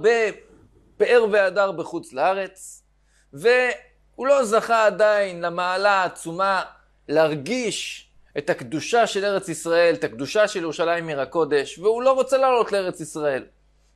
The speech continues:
והוא שולח לאשתו גט. הוא אפילו לא עולה ל-, לארץ ישראל בשביל לתת את הגט לאשתו.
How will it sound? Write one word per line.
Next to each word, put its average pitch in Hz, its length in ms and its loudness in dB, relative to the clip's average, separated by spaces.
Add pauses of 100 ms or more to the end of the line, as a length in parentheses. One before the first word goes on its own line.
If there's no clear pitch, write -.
(140)
והוא 165 140 -4
שולח 254 440 2
לאשתו 220 500 0
גט. 214 420 -2 (1200)
הוא 190 120 -2
אפילו 240 240 -2
לא 254 200 4
עולה 247 160 2
ל-, 240 180 6 (100)
לארץ 208 540 -2
ישראל 202 400 0
בשביל 185 220 -8
לתת 202 240 -2
את 196 100 -12
הגט 147 280 -2
לאשתו. 113 460 -8